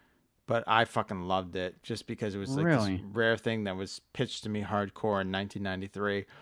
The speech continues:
Speaker 1: And it was back at the Texaco. And one thing in Jamaica, Squeezer, that I noticed that I was obsessed with, and Enchantress made fun of me for, it was my first picture I took down there.
Speaker 2: Mm-hmm.
Speaker 1: All the gas stations are Texacos.
Speaker 2: Oh, really?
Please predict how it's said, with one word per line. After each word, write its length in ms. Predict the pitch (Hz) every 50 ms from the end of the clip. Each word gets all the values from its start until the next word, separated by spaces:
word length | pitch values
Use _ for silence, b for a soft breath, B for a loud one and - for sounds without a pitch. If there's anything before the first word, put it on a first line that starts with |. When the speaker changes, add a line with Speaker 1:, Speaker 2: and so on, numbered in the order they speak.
| b b b b -
Speaker 1:
And 100 | 117 117
it 40 |
was 120 | 110 101 92
back 380 | - _ 127 113 113 117 -
at 60 | 123 -
the 100 | 113 101
Texaco. 640 | - 107 104 101 - - 101 - 104 101 98 101 -
And 220 | 117 117 117 113
one 180 | 131 156 185 185
thing 160 | - 190 180
in 120 | 175 160 127
Jamaica, 420 | 131 120 117 120 120 120 - 139
Squeezer, 440 | 123 - - 143 143 143 131 143 143
that 140 | 120 117 110
I 100 | 110 104
noticed 460 | 104 104 101 101 107 113 120 110 -
that 120 | - 107 101
I 100 | 101 98
was 180 | 95 92 87
obsessed 440 | 98 92 - - - 110 110 - -
with, 160 | 123 123 117
and 220 | 120 117 110 107 101
Enchantress 400 | 101 101 - 117 117 107 - -
made 180 | 117 107 104 101 -
fun 180 | - 113 110
of 60 | 110
me 100 | 110 113
for, 220 | 104 - 107 104 98
it 40 | 95
was 140 | 92 -
my 80 | 107 104
first 320 | - - - 120 113 - -
picture 280 | - 113 - - 113
I 20 | 104
took 220 | 101 107 104 -
down 220 | - 104 104 107 107
there. 200 | 113 117 123 b b b b b b b b
Speaker 2:
Mm-hmm. 220 | 139 139 143 147 143 147 -
Speaker 1:
All 140 | 123 123 123
the 120 | 120 123 107
gas 260 | 120 113 107 104 -
stations 340 | - 107 101 92 101 104 98
are 80 | 101
Texacos. 720 | - - 107 101 - - - - 98 92 90 87 - - - _ _ _ _ _ _ _ _ _ _ _ -
Speaker 2:
Oh, 540 | - - - 160 151 139 131 120 110 107 101
really? 720 | 101 127 156 147 156 175 180 175 170 170 165 160 151 151